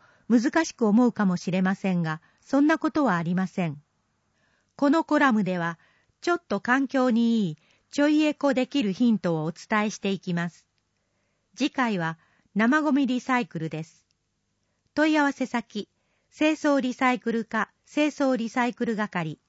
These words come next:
電話、三六四七九一八一。三十一、Jアラートが防災行政無線から自動放送されます。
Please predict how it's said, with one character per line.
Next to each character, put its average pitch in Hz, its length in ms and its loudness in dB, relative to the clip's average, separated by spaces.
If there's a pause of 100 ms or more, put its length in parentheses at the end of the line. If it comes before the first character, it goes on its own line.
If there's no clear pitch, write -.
(580)
電 247 300 2
話、 214 200 0 (300)
三 302 320 -2
六 285 260 -2
四 190 280 0
七 180 300 -2 (380)
九 302 220 2
一 302 300 -2
八 175 400 -6
一。 - 300 -12 (2500)
三 339 320 2
十 202 240 0
一、 175 380 -6 (460)
J 330 360 2
ア 311 80 4
ラ 294 220 2
ー - 40 -20
ト 190 140 -2
が 165 220 -6 (220)
防 302 180 4
災 320 240 2
行 294 180 2
政 285 300 2
無 277 100 4
線 208 280 0
か 185 100 -4
ら 165 220 -2
自 202 180 -4
動 320 240 2
放 302 220 0
送 185 240 -2
さ 170 180 -6
れ 170 120 -4
ま 165 160 -4
す。 - 160 -20